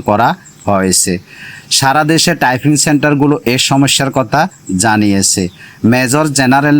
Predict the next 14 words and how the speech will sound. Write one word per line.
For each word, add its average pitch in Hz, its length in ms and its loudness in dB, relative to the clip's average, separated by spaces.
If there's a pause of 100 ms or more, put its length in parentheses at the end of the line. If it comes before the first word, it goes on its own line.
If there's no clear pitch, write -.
নাসের 123 340 0 (280)
আল 131 120 2 (480)
আওয়াদি 117 400 0 (200)
আল 110 80 2 (120)
মেনহানি, 107 440 0 (140)
সহকারী 139 500 0 (180)
under 113 240 2 (160)
secretary 117 560 -2 (100)
for 131 140 0 (140)
naturalization 107 840 0 (240)
and 117 120 0 (320)
residency 101 640 0 (180)
এবং 110 140 0 (120)
স্বরাষ্ট্র 117 400 -2